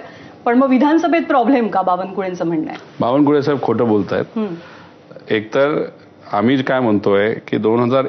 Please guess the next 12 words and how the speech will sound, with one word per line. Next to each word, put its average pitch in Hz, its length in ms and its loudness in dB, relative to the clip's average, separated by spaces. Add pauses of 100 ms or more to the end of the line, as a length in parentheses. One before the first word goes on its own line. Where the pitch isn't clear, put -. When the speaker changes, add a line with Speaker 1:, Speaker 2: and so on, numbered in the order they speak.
Speaker 2:
एकोणीस 127 480 0
लोकसभा 104 500 0
ते - 840 -16
दोन 113 140 2
हजार 135 120 0
चोवीस 127 380 0
लोकसभा, 92 400 -4 (720)
बत्तीस 131 400 -2
लाख 131 120 2
लोकांचे 110 440 0
नावं 95 260 0
वाढले. 82 420 -10